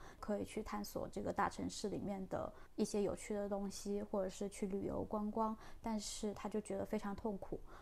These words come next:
然后他就会非常希望就是尽快辞职，就是回到家乡。他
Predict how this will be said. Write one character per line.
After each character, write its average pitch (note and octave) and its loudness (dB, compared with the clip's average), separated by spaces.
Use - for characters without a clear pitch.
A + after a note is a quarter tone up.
然 G#3 0
后 G#3+ 0
他 G#3 0
就 G#3+ 0
会 G3+ 0
非 - 2
常 G3+ -2
希 - -4
望 G3 4
就 G3 -4
是 F#3+ -2
尽 G#3 -2
快 G3+ -2
辞 - -4
职， - -8
就 F#3+ -2
是 - -2
回 - -2
到 - 0
家 G3+ 2
乡。 G3 -2
他 G#3 2